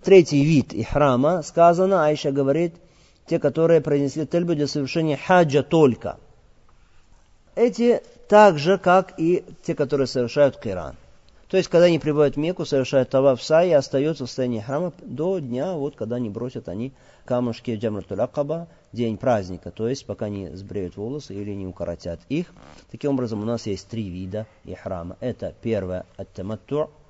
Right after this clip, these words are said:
второе – это аль-киран, и вот это третье, которое мы сказали, те, которые совершают только хадж без умры, хорошо, это называется алифрад. Алифрад. Таматту как совершается? Человек в микате, когда проходит микат,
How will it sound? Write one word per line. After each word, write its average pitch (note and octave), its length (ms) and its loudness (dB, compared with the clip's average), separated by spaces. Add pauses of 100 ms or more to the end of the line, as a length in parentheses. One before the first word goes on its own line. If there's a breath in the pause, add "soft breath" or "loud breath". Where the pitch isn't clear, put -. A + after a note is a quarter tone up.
(120)
второе – A#2+ 460 0
это G#2 340 -8
аль-киран, G#2 560 -2
и G2 80 -6
вот A2+ 160 -6
это - 140 -10
третье, B2+ 380 -2
которое G2 260 -8
мы F#2 80 -8
сказали, A2+ 360 -6
те, A2+ 100 -10
которые G#2 240 -8
совершают G#2 400 -8
только - 280 -10
хадж - 320 -12
без F#2 240 -10
умры, E2+ 360 -8 (400 soft breath)
хорошо, A2 400 -8 (420 soft breath)
это C3+ 220 -2
называется A2+ 580 -4
алифрад. G2 840 -6 (440)
Алифрад. F#2 560 -10 (720 soft breath)
Таматту E3 480 -2
как E3+ 200 -2
совершается? E3+ 760 -2
Человек C#3 440 -2
в A#2 140 -8
микате, B2 580 -2
когда G2+ 200 -6
проходит G#2 420 -8
микат, G2 500 -4